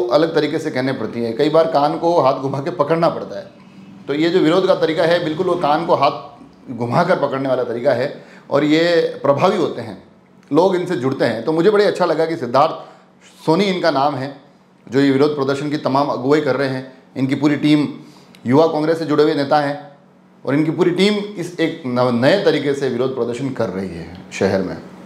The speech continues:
तो मुझे लगा इस एपिसोड के माध्यम से ये तमाम चेहरे, ये तमाम विरोध प्रदर्शन आप तक पहुंचने चाहिए।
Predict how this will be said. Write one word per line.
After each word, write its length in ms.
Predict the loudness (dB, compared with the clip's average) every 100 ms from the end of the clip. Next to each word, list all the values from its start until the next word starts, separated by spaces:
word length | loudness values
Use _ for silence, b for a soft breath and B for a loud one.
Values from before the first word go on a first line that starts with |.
| B B B B -6 0
तो 60 |
मुझे 160 | 4 6
लगा 160 | 6
इस 140 | 4 2
एपिसोड 340 | -2 2 2
के 60 | 4
माध्यम 280 | 0 0 -2
से 140 | 0
ये 60 | -2
तमाम 280 | 2 0 2
चेहरे, 280 | 0 2 2
ये 380 | 0 -10 -2
तमाम 240 | 0 2 2
विरोध 280 | 2 2 2
प्रदर्शन 320 | -4 -4 -4
आप 160 | -4 -6
तक 140 | -6
पहुंचने 400 | -4 -4 -2 -2
चाहिए। 400 | -2 -4 -6 -10